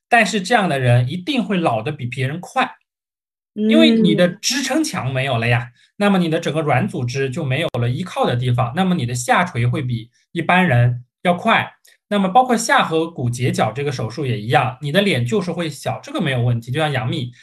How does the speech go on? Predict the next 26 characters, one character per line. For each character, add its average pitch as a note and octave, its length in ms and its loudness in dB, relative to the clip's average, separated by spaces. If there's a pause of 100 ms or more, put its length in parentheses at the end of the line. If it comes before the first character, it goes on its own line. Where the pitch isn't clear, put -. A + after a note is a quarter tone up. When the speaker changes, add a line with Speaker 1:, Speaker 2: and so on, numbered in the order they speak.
Speaker 1:
但 G#3 140 4
是 F#3 60 2
你 F#3 120 4
也 D3+ 140 0
看 F3 200 -2
得 C3 120 -2
到 B2+ 340 0 (180)
她 F3 220 0
的 C#3 300 2
中 G3+ 200 0
面 F#3+ 240 -2
部 D3 160 -6
的 B2 140 -2
下 C#3+ 300 0
垂 A2+ 260 -6
速 C#3 180 -6
度 C3+ 120 -6
很 B2 180 -6
快， - 400 -4
然 B2 240 -2
后 B2+ 240 -2 (800)
那 F3+ 180 2
种 D#3 160 -2
紧 B2+ 260 0
致 G3+ 220 -2
度 F#3 340 -6